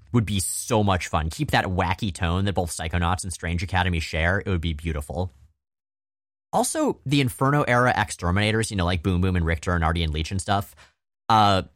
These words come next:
grabbing a meal at Bob's Burgers while they were on the run and then walking out on the bill would feel very, very right. But I guess the Belchers probably have enough problems without Boom Boom blowing up their already shark-damaged soft serve machine. So, uh,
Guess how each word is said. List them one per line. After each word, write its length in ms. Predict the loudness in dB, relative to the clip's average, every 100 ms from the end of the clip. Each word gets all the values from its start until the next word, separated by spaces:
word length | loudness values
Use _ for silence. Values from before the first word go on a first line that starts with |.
| _ _ _ _ _ -8
grabbing 260 | 2 2 4
a 40 |
meal 280 | 2 2 2
at 120 | 0
Bob's 240 | 2 2 2
Burgers 460 | 0 2 2 0
while 120 | 0 2
they 80 | 2
were 200 | 0 0
on 140 | 0
the 80 | 0
run 260 | 2 2 2
and 120 | 2
then 180 | 0 0
walking 280 | 0 0 2
out 120 | 0
on 80 | 0
the 60 |
bill 280 | 0 0 0
would 120 | 0
feel 340 | -2 -2 -2 -4 -4
very, 240 | 0 0
very 240 | 0 0 0
right. 340 | 0 0 -2 -10 -20 -8
But 180 | 0 2
I 160 | 2 0
guess 200 | -2 -4
the 100 | -6
Belchers 440 | -6 -4 -4 -8
probably 280 | -4 -4 -2
have 180 | -2 0
enough 220 | -2 -4
problems 500 | -2 -2 -2 -6 -6
without 300 | -4 -4 -2
Boom 160 | -4 -4
Boom 300 | -4 -4 -4
blowing 300 | -4 -2 0
up 160 | -2 -2
their 200 | -6 -6 -2
already 280 | -2 0 -2
shark-damaged 760 | -4 -6 -6 -6 -4 -4 -8 _ -14
soft 300 | -6 -6 -6
serve 220 | -12 -8
machine. 380 | -8 -6 -6 -6
So, 240 | -6 -6
uh, 200 | -4 -6